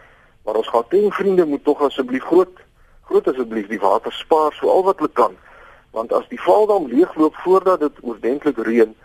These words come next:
gaan dit 'n ramp afgee waarvan die gelyke nog nie in Suid-Afrika gesien is nie. Want waar gaan mens dan water kry vir al die miljoene mense? En met hierdie ernstige beroep groet ek tot 'n volgende keer. Beste wense vir almal.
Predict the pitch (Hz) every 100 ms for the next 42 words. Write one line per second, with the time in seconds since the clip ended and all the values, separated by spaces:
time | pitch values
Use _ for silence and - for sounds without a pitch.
0 | _ _ _ 107 107 104 104 135 190 214
1 | - - - 117 107 95 101 113 107 -
2 | 98 101 - 123 - 95 120 - 156 127
3 | 120 117 101 104 110 101 - 107 160 151
4 | 135 98 - _ _ _ _ 104 107 101
5 | 113 139 107 - _ _ - 107 107 107
6 | 101 110 98 107 113 - 110 104 - -
7 | 131 120 107 107 101 101 101 98 95 92
8 | - - _ _ _ _ - - 98 107
9 | 107 147 - 160 180 - 143 123 110 110
10 | - 120 117 104 104 - - - 95 101
11 | - 101 95 - 92 - 101 107 - 104
12 | 101 95 98 - 87 -